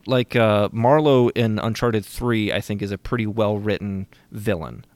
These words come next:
right? The boss fight with, um, Lazarevich at the end of two, I think, is a very lackluster fight. You're literally just running around shooting blue pods of tree sap.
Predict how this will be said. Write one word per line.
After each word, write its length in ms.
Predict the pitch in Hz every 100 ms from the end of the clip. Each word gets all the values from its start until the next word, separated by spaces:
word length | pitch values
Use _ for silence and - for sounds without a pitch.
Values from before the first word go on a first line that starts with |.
| -
right? 300 | 104 107 - - - - _ _
The 80 | 120
boss 400 | 107 151 180 -
fight 360 | - 160 151 -
with, 580 | 120 120 117 - - - _ _ -
um, 520 | 110 98 95 95 101 _ _ _ -
Lazarevich 640 | 120 104 127 139 113 107
at 80 | 104
the 80 | 110
end 100 | 117
of 140 | 104
two, 320 | - 180 165 113
I 60 |
think, 180 | 110 143
is 80 | 107
a 60 | 101
very 240 | 135 156
lackluster 720 | 92 113 127 - 107 110 -
fight. 360 | - - 104 -
You're 160 | - 107
literally 320 | 127 131 131
just 200 | 117 110
running 200 | 127 123
around 280 | 120 117 113
shooting 360 | - 120 113 110
blue 260 | 110 117
pods 600 | 113 120 110 107 104 101 -
of 440 | 107 104 98 98 -
tree 260 | - 127
sap. 400 | 107 - 85 -